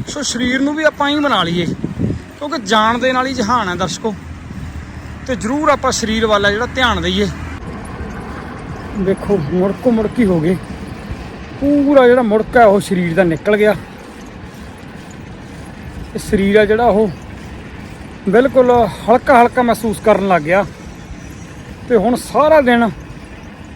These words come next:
ਬਹੁਤ ਵਧੀਆ ਲੰਘੂਗਾ। ਦੇਖੋ ਤੁਸੀਂ ਦਰਖਤ ਕਿੰਨੇ ਸੋਹਣੇ ਆ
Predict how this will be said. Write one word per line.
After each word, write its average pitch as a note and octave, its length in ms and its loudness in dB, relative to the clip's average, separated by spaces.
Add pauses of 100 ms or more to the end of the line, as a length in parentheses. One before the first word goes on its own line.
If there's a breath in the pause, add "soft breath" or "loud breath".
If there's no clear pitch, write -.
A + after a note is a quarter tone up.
(120)
ਬਹੁਤ C4+ 400 6
ਵਧੀਆ B3 320 0
ਲੰਘੂਗਾ। G3 420 2 (1160)
ਦੇਖੋ G3 220 0
ਤੁਸੀਂ G3 220 -6
ਦਰਖਤ F#3 420 2
ਕਿੰਨੇ F#3+ 360 0
ਸੋਹਣੇ A3+ 400 0
ਆ G#3 100 -2